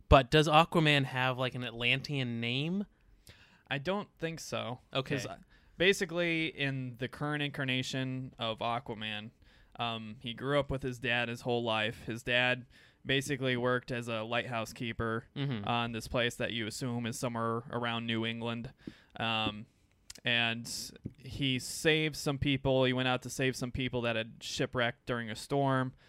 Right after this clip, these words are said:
Speaker 2: uh, saved some people. Um, I d-, I don't remember the details 'cause I haven't read it since, like, two thousand eleven, the new origin story.
Speaker 1: Mm.
Speaker 2: But basically, he saves some people, and f-,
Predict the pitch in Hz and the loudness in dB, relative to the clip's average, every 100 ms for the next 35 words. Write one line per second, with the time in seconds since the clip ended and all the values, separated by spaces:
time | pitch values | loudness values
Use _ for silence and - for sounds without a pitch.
0 | - _ - 117 117 113 - 143 139 143 | -20 _ -4 0 0 0 2 2 2 -2
1 | 135 143 135 131 127 127 - _ _ _ | -2 0 0 4 4 4 2 _ _ _
2 | - 120 120 117 131 127 160 151 147 170 | -2 0 0 0 0 4 4 4 4 4
3 | 165 156 147 139 127 127 120 120 117 117 | 2 2 2 2 2 0 0 0 -2 -4
4 | 120 117 120 117 123 117 - 120 113 107 | -6 -2 -2 -2 -2 -2 -6 -8 -8 -8
5 | - 117 117 113 113 110 110 107 107 131 | -8 -6 -6 -8 -10 -6 -4 -4 -6 -10
6 | 110 110 104 110 110 104 101 - 104 104 | -8 -6 -4 -2 -2 -4 -10 -8 -6 -2
7 | 131 120 104 - - - - - 160 175 | -2 0 -2 -6 -18 -20 -20 2 4 4
8 | 151 160 147 143 160 156 143 143 156 147 | 2 2 2 2 4 4 2 0 2 2
9 | 139 135 135 135 78 123 120 120 123 - | 4 6 8 6 2 0 -2 -2 -6 -12